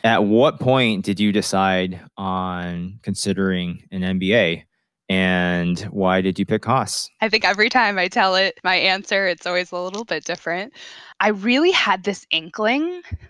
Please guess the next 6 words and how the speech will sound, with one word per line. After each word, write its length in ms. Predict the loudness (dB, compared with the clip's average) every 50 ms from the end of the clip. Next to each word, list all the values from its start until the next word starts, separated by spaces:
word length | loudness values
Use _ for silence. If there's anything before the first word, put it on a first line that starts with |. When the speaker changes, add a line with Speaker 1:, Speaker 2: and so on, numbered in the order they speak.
| -16 -8
Speaker 2:
that 440 | -4 -2 0 2 2 2 0 0 0
at 160 | 0 0 0
five 400 | 0 2 4 4 4 2 0 -4
years 560 | -6 -4 -2 -2 0 0 -2 -2 -4 -8 -6 -4
of 120 | -4 -4 -2
working, 560 | -2 -2 -2 -2 0 0 0 0 0 -4